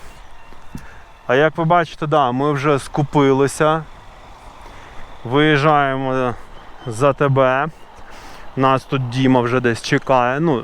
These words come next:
не знаємо, де саме, типу, але десь чекає. <laughs> Ну це прям реально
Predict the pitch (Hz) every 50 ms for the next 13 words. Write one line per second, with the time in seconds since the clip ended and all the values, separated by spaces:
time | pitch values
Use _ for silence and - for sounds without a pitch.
0 | - - 123 127 131 131 120 139 143 139 139 131 135 131 139 131 - 202 233 269
1 | 226 156 - 135 - 127 120 131 151 151 139 139 135 135 - - - - - -
2 | - - - - - 151 135 - 143 127 120 120 117 113 110 110 101 - - -
3 | - - - - - - - - - - - - - - - - - - - -
4 | - - - - - - - - - - - - - - - - - - - -
5 | - - - - - - - - - 214 254 180 220 208 180 - 254 240 254 247
6 | 240 233 226 247 254 247 233 214 190 180